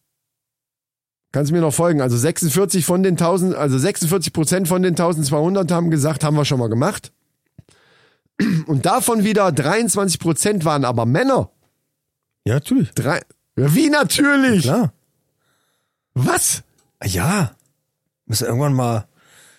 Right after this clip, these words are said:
Speaker 1: Das
Speaker 2: du wirst ja nie fertig.
Speaker 1: Es geht ja jetzt in eine ganz andere Richtung hier, wie ich jetzt gedacht hätte. Ah, okay, das, jetzt wird's aber interessant.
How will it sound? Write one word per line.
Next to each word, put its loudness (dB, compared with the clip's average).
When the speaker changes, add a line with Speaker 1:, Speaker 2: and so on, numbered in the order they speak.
Speaker 1:
Das 0
Speaker 2:
du 0
wirst 0
ja 2
nie 2
fertig. 0
Speaker 1:
Es -2
geht 0
ja 2
jetzt 0
in -2
eine 2
ganz 0
andere 0
Richtung 0
hier, 2
wie 2
ich 2
jetzt 2
gedacht 0
hätte. 2
Ah, 0
okay, 0
das, 0
jetzt -2
wird's 0
aber 2
interessant. 0